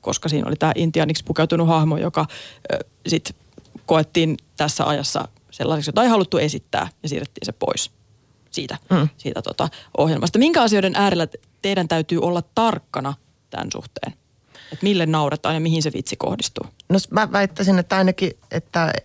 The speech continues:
Speaker 2: ei mennä henkilöön itsessään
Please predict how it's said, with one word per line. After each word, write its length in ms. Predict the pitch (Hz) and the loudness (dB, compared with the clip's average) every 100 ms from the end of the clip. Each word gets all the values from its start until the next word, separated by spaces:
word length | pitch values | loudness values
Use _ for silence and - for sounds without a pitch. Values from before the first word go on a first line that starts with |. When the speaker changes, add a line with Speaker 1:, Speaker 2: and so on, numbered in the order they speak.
| - 143 - _ _ _ _ - | -8 -12 -12 _ _ _ _ 0
Speaker 2:
ei 100 | 165 | 4
mennä 240 | 170 170 170 165 | 6 4 2 2
henkilöön 680 | 220 180 151 151 147 143 - | 4 4 2 2 4 4 2
itsessään 800 | 135 - 135 - 131 127 113 | -2 -2 -4 0 2 2 0